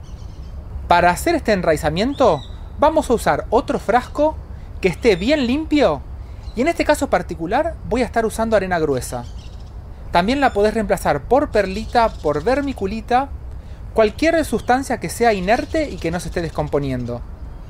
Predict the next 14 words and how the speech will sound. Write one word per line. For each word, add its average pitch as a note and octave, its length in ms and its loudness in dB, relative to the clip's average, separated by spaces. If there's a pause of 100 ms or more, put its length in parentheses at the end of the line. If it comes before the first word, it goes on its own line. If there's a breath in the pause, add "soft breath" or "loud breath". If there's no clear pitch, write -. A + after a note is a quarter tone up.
(400)
Porque D#3+ 240 4
la F3 80 6
idea A#3 180 6
nuestra B3+ 440 2
va G3+ 160 4
a F#3+ 80 -4
ser A3 280 0
lograr G3+ 500 2 (320 loud breath)
generar F3 460 2 (160)
el D#3+ 220 2
nivel B3+ 380 0
de C4 80 0
humedad F#3 420 2
justo B3+ 640 2